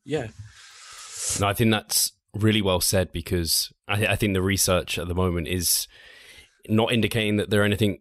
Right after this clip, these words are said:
Speaker 2: particularly special in that
Speaker 1: Mm.
Speaker 2: regard. And, uh, so, a lot of it is psychological. And like you said right at the start, you're like, take your client, like, as a person. And are they
Speaker 1: Yeah.
Speaker 2: someone who's like,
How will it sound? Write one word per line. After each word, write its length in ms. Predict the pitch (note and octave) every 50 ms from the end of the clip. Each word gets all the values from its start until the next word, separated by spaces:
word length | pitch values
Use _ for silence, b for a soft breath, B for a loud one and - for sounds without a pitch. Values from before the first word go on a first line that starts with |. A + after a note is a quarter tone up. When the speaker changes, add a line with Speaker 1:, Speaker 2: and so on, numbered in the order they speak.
| _ -
Speaker 2:
particularly 360 | - - A#2+ G#2 - A2 G2+
special 460 | - - C3+ A#2 - - F#2+ E2 D2+ - - -
in 280 | - - F#2+ F#2 F2 F#2
that 120 | F2+ F2
Speaker 1:
Mm. 60 | G2+ F#2+
Speaker 2:
regard. 440 | F2 E2+ F2+ E2+ E2 E2 D#2+ - - - - -
And, 480 | F#2+ F2+ F#2 F2+ F2 F2 F2 D#2+ - -
uh, 300 | E2+ D#2+ D#2+ E2 D#2+ D#2+
so, 300 | - - - A2+ F#2+ -
a 80 | - F#2+
lot 180 | F#2 G2 - -
of 100 | F#2 F#2+
it 100 | F#2 E2
is 140 | F#2 F2 -
psychological. 640 | - - F#2+ F2+ - - F#2 F#2 F2 - - - F#2+
And 100 | F#2 F2+
like 240 | F2 F2+ F2+ - -
you 140 | A2 A#2 A2
said 400 | - - - E2+ E2 - - - B B B B
right 180 | B G2 G2 F2
at 60 | -
the 60 | -
start, 280 | - - - G2+ E2+ C#2
you're 140 | D2 D#2+ D#2
like, 320 | D#2 D#2+ D2 - - - _ -
take 260 | - A2 G2 - -
your 100 | F2+ D#2+
client, 460 | - - G2+ F2+ E2+ F2 E2 D2 - _ _ _ _ _ _ _
like, 300 | - E2+ D2 - - - _ -
as 240 | F#2 F2+ F2 E2 -
a 100 | - E2+
person. 420 | - - G#2 G#2 G2+ - - F2 F2
And 160 | F2 E2 - - - - - -
are 80 | G2+ F#2
they 100 | F#2+ F2+
Speaker 1:
Yeah. 80 | F#2
Speaker 2:
someone 240 | - G2+ F#2+ F#2 F#2
who's 200 | F#2+ F#2 F2 -
like, 320 | F#2 F2+ F2+ F2 - -